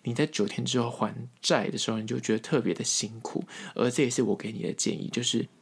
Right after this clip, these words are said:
即便在年节期间，还是要找时间运动一下，哪怕是过年前两三天，就是已经大吃大喝完了，那也是请你要稍微开始去还一点债了。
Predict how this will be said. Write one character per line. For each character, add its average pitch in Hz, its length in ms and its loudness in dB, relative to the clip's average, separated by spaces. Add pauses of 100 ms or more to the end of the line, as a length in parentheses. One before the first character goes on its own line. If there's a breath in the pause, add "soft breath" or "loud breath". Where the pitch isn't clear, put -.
(120)
即 123 280 2
便 143 240 4
在 135 160 4
年 120 340 0
节 117 240 2
期 - 320 0
间， 117 360 2
还 117 160 -4
是 117 120 0
要 123 80 2
找 - 220 0
时 - 160 -2
间 120 200 2
运 117 180 -2
动 113 180 0
一 113 40 -4
下， 120 120 0
哪 135 140 2
怕 202 180 4
是 196 200 4 (240)
过 175 220 4
年 127 200 -2
前 120 260 0
两 117 180 0
三 127 280 -2
天， 127 240 0
就 135 80 2
是 143 140 4 (280 loud breath)
已 135 100 2
经 151 200 2
大 156 180 2
吃 - 220 2
大 127 180 2
喝 123 160 0
完 101 220 2
了， - 120 0
那 143 160 0
也 117 120 -2
是 120 160 0
请 117 220 0
你 113 60 -2
要 110 80 -2
稍 117 200 2
微 110 160 2 (260 loud breath)
开 151 480 0
始 - 240 0
去 127 120 0
还 113 340 -2
一 117 40 -4
点 117 220 0 (100)
债 110 220 2 (100)
了。 - 140 -6